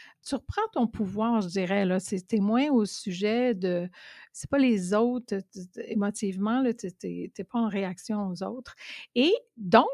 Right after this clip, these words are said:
par le fait même, la dynamique, euh, de la relation change. Puis là, tu te sens tellement bien dans ta peau parce que t'es en harmonie avec toi. Tu deviens de plus en plus ouvert aux autres, en confiance, autonome, curieux, curieuse, bienveillant, bienveillante, là,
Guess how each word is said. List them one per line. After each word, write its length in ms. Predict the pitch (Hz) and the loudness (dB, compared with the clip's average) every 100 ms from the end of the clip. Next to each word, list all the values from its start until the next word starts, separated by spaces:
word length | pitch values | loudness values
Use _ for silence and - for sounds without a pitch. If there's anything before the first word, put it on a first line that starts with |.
| - | 0
par 120 | 220 | 0
le 100 | 208 | 2
fait 160 | - 196 | 2 0
même, 160 | 294 392 | 2 2
la 100 | 226 | 2
dynamique, 540 | 180 208 220 - - | 4 4 2 0 0
euh, 200 | 233 220 | 2 2
de 100 | 202 | 2
la 100 | 196 | 0
relation 400 | 190 196 208 - 370 | 2 0 0 -4 -8
change. 720 | - 214 226 233 190 170 160 170 _ - - - | -2 0 2 2 0 -4 -8 -12 _ -20 -20 -10
Puis 100 | 196 | 0
là, 160 | 220 262 | 2 2
tu 220 | - 175 | -2 -16
te 120 | - | -14
sens 340 | - 214 214 214 | -6 -4 -4 -6
tellement 540 | - 349 349 285 247 214 | 2 4 4 4 4 2
bien 420 | 160 175 180 202 | -2 -2 0 2
dans 140 | 277 | 2
ta 140 | 262 330 | 2 2
peau 320 | - 370 - _ _ _ _ - | 4 0 0 _ _ _ _ -8
parce 220 | 185 - | -8 -6
que 80 | 180 | -6
t'es 260 | 190 170 | -4 -4
en 100 | 175 | -4
harmonie 320 | 170 175 170 | -6 -6 -6
avec 220 | 160 170 - | -6 -8 -4
toi. 220 | 294 339 | -4 -4
Tu 160 | - | -4
deviens 280 | 190 190 214 | -2 0 0
de 100 | 202 | -2
plus 200 | 196 208 | -4 -4
en 140 | 208 202 | -2 -2
plus 200 | - 240 | -4 -2
ouvert 440 | 226 196 190 196 | -4 -2 -2 0
aux 240 | 190 170 | -2 -2
autres, 360 | 254 294 330 - - | -2 -2 -6 -10 -8
en 140 | 196 | -6
confiance, 880 | - 240 240 262 262 285 302 294 - _ _ - | 0 2 2 0 -2 -2 -6 -12 -20 _ _ -2
autonome, 640 | 262 254 240 262 277 262 | -2 0 0 2 0 0
curieux, 520 | 247 214 220 220 247 | 0 2 2 2 0
curieuse, 680 | 240 185 190 208 226 240 240 - - - - _ - | -2 -2 2 2 4 2 -2 -10 -20 -20 -20 _ -2
bienveillant, 400 | 202 190 190 180 | 0 2 2 2
bienveillante, 600 | 175 175 202 233 240 240 | 0 2 6 8 6 4
là, 160 | 226 | -2